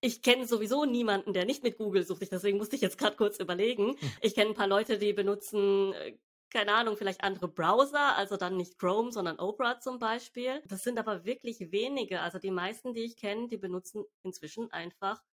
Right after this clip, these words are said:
Speaker 1: Chrome und dadurch eben auch Google. Ja, und sogar Leute, die Apple-Produkte nutzen, so wie ich zum Beispiel, die nutzen auch nicht den Safari-Browser, sondern da nutze ich, wie gesagt, auch Chrome und da kenne ich auch sehr viele.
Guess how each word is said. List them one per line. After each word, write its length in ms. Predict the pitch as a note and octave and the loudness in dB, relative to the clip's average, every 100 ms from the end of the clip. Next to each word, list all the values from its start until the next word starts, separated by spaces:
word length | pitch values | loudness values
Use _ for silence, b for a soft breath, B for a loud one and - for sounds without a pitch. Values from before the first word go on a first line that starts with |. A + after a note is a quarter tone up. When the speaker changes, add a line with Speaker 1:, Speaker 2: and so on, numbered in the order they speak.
| _ - | _ -8
Speaker 1:
Chrome 440 | F3 D#3+ G#3 D4 D4 | -4 -2 -2 -6 -4
und 260 | G3 G3 - | -4 -4 -6
dadurch 440 | D#3+ D#3 F3+ F3+ | -6 -6 -10 -10
eben 260 | - F3 F3+ | -12 -8 -8
auch 240 | E3+ F3+ _ | -6 -10 _
Google. 340 | E3 D3 D3 - | -10 -10 -12 4
Ja, 140 | G#3+ | 4
und 100 | A3+ | 4
sogar 220 | A3+ G#3 | 2 4
Leute, 340 | G#3 G#3+ A3 G#3 | 4 2 0 -2
die 360 | G#3 G3 F#3 | 0 0 2
Apple-Produkte 840 | B3+ - D4+ C4 A3 G3 - G3+ F#3+ | 2 2 -2 0 -2 -4 -2 0 2
nutzen, 340 | F#3 - B3 | 0 -2 -2
so 120 | A3 F3+ | 0 0
wie 40 | |
ich 240 | A#3 A#3+ | 0 0
zum 140 | - A#3 | 0 4
Beispiel, 520 | G3+ A3+ - B3+ C4 B B A#3 | 4 4 -2 0 0 B B 2
die 80 | |
nutzen 300 | G#3+ G#3 - | 4 4 2
auch 180 | - G#3 | 0 0
nicht 220 | C4+ B3 A3 | 0 -2 2
den 400 | G3 F#3 F#3 F3 | 4 4 0 0
Safari-Browser, 1000 | F3+ F#3 F3 F3+ F3+ F3+ E3+ F#3 G#3+ | -2 0 0 0 -2 -2 -2 0 -2
sondern 480 | G#3+ G3 F#3 F3+ F3+ | 0 -2 0 -2 -2
da 140 | F3+ E3+ | -4 -6
nutze 220 | F3 F3+ | -6 -10
ich, 80 | - | -10
wie 60 | |
gesagt, 300 | F3 F3+ F3+ | -6 -6 -2
auch 180 | G#3+ A#3 | -4 -4
Chrome 340 | - E3+ D3+ D#3 | -4 -4 -4 -6
und 120 | E3 | -8
da 60 | |
kenne 180 | D#3+ E3 | -8 -10
ich 100 | D#3+ | -6
auch 80 | F#3 | -8
sehr 180 | F3 C#3+ | -8 -12
viele. 320 | _ D#3 | _ -20